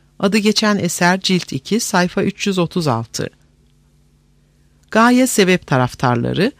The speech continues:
çiçeklerin renklerinin gözleri okşamak için yaratıldığını söylerler. Acaba milyonlarca sene kendilerine hiçbir insan gözü değmeden açılıp solan sayısız çiçekler kimin içindi?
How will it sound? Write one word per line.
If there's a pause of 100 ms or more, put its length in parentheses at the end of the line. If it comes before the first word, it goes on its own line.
(240)
çiçeklerin
renklerinin
gözleri
okşamak
için
yaratıldığını
söylerler. (460)
Acaba
milyonlarca
sene
kendilerine
hiçbir
insan
gözü
değmeden (300)
açılıp
solan
sayısız
çiçekler
kimin
içindi?